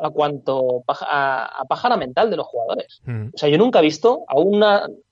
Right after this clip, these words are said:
Speaker 1: a unos cracks, a unas estrellas mundiales, a unos tops de, de la liga como, como los que tienen los Clippers,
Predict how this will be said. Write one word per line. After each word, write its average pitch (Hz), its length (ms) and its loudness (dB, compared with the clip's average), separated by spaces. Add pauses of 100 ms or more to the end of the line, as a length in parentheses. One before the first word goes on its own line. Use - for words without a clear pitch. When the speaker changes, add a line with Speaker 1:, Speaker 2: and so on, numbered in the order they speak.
(100)
Speaker 1:
a - 100 0
unos 196 300 2
cracks, 135 340 -2
a 156 40 0
unas 180 160 -2
estrellas 156 320 2
mundiales, 117 680 -10 (480)
a 110 80 -2
unos 165 320 0
tops - 460 -4 (400)
de, 120 360 0
de 117 100 -4
la 110 120 0
liga 120 240 0
como, 107 560 -6 (480)
como 127 180 2
los 117 100 0
que 113 60 -8
tienen 135 180 -2
los 143 120 -2
Clippers, 160 420 -4